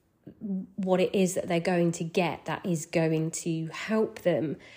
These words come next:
as they progress through the hypnobirthing course with you, um, and that they actually get that as well. So that might be things like a book, M P threes, um, handouts.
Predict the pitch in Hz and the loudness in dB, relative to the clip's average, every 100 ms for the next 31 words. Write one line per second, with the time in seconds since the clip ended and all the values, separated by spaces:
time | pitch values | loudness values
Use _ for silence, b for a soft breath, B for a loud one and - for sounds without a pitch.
0 | B B B - 180 180 185 - 165 160 | B B B -2 2 4 4 4 4 4
1 | 165 - 165 165 156 - - - - 185 | 2 0 0 0 -2 -2 -6 -10 -8 2
2 | 190 196 196 196 190 - 165 175 - 170 | 8 10 10 8 2 -4 0 0 2 2
3 | 160 160 160 156 - 165 160 - - 165 | 2 2 0 -2 2 2 2 -2 0 0
4 | 160 151 110 92 - B B B B - | 0 0 2 2 -2 B B B B 0
5 | 165 160 - 180 196 - 175 165 - - | 2 2 6 6 6 4 -2 -2 -2 -4
6 | 160 185 - - 135 - - 165 104 - | 4 4 4 0 -6 -6 -4 0 0 0
7 | - 196 208 - 190 190 - 180 170 170 | 2 6 6 6 6 6 6 4 6 6
8 | 165 151 - - _ _ - - 196 165 | 6 2 0 -4 _ _ -20 2 4 6
9 | 160 131 - - - B B - 190 175 | 6 4 0 -8 -14 B B 4 8 8
10 | 170 180 170 - 156 151 143 151 - B | 8 6 4 4 4 4 2 0 -4 B
11 | B B B B 170 160 160 - - - | B B B B 2 4 4 0 -2 2
12 | 190 175 165 151 139 135 - - | 8 8 8 6 4 0 0 0